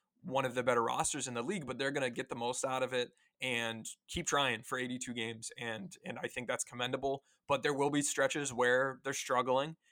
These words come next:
And with this roster, you know, there are some weaknesses here or there. From your perspective, if things are to not be going great, if, if they're having a really bad game, what does that look like? Where are there bad, specific bad habits? Um, or, you know, certain things that are, you know,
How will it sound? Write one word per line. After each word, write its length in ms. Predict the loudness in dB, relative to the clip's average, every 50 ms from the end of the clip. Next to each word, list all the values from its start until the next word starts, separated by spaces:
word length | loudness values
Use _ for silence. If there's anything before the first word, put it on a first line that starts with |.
| _ _ -4
And 360 | 0 2 2 4 2 2 0 -2
with 160 | -2 -2 0
this 220 | 0 0 0 -2
roster, 380 | -2 0 0 0 0 0 -2 -2
you 120 | -2 0
know, 140 | 2 2 2
there 140 | 2 2 0
are 40 | 0
some 180 | 0 -4 -4 -4
weaknesses 460 | -6 -6 -8 -8 -8 -8 -8 -6 -6
here 220 | -2 0 0 0
or 40 | 2
there. 380 | 2 2 2 2 2 0 -2 -6 -14 -20 -20 -20 -20 _
From 280 | -12 -4 -2 -2 -2 0
your 160 | 0 0 0
perspective, 560 | 0 0 -2 -2 0 0 -2 0 -2 -4 -6 -6
if 100 | -8 -10
things 280 | -6 -4 -2 -2 2 4
are 180 | 4 4 4 4
to 180 | 0 -2 -4
not 420 | -4 -6 -4 -4 -2 0 0 0 -2
be 80 | -2
going 240 | -2 0 -2 -2 -2
great, 280 | -4 -6 -6 -6 -8 -10 -14
if, 140 | -16 -16 -14 -14
if 120 | -12 -4
they're 140 | 0 2 6
having 220 | 6 6 6 6 2
a 40 |
really 200 | 0 0 0 0
bad 280 | 4 4 4 4 4 0
game, 400 | -2 -2 -2 0 -2 -2 -4 -8 -12 _ _ _ _ _ _ _
what 180 | -4 0 2 2
does 120 | 2 4
that 220 | 2 2 2 0
look 260 | -2 -4 -4 -4 -4 -4
like? 260 | -4 -4 -4 0 2
Where 140 | 4 4 4
are 80 | 4
there 140 | 0 0 0
bad, 260 | 0 0 -2 -2 -2
specific 400 | -6 -8 -6 -6 -6 -4 -6 -6
bad 160 | -6 -6 -6 -6 -6 -2 0
habits? 640 | 2 4 4 4 2 2 2 2 2 2 0 0 -2 _ _ _ _ _ -2
Um, 420 | 2 4 4 6 4 4 2 -2 -6
or, 260 | -2 0 2 2 2
you 100 | 2 0
know, 180 | -2 -2 -2 -2
certain 300 | -2 -2 -2 -2 -2 -4
things 300 | -2 -2 -2 0 0 0
that 120 | 0 2 4
are, 240 | 4 2 2 0 -4
you 60 | -8
know, 200 | -8 -8 -10 -10